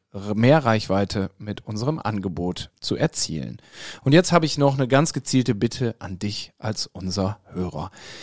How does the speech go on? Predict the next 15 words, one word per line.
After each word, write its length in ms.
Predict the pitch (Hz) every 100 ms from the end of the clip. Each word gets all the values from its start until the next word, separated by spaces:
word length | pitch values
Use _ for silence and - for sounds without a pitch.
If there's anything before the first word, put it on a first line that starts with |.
| - -
Begib 280 | 123 175 -
dich 160 | 226
doch 160 | - 151
mal 400 | 147 139 143 - -
vielleicht 440 | 127 131 123 131 -
gleich, 340 | 120 139 160
wenn 160 | 117 113
du 60 |
zu 160 | 107 -
Ende 180 | 160 190
gehört 220 | 147 143
hast 180 | 139 -
oder 220 | 156 151
jetzt 320 | 127 165 -
noch 240 | 151 147